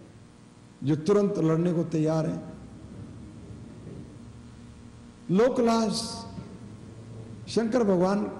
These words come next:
उस दिल के अंदर, हृदय के अंदर जो आकर्षण हुआ, वहां तो दबा गए, लेकिन दबी चीज तो कभी बाहर आ जाती है।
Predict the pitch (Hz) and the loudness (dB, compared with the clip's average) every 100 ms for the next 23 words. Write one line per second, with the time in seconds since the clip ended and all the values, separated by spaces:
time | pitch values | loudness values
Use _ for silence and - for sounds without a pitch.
0 | - - - - - - - 190 - - | -12 -16 -18 -20 -20 -6 -2 0 -2 -8
1 | - - - - - - - - 117 185 | -14 -16 -16 -18 -18 -16 -10 -4 2 4
2 | 247 220 190 175 170 139 165 190 196 175 | 4 4 4 4 4 4 4 4 4 2
3 | 160 156 151 143 143 165 - 151 139 151 | 2 2 2 2 0 -4 0 2 2 2
4 | - - - - 160 180 220 220 175 185 | -4 -8 -8 2 4 6 4 4 4 4
5 | 226 190 135 131 - - - - - - | 4 4 2 -2 -8 -14 -18 -20 -20 -20
6 | - - - - - 208 208 226 240 277 | -20 -20 -20 -20 2 6 8 8 8 6
7 | 285 285 294 285 262 233 175 220 214 196 | 6 4 4 4 4 6 6 4 4 4
8 | 202 240 214 | 2 0 -4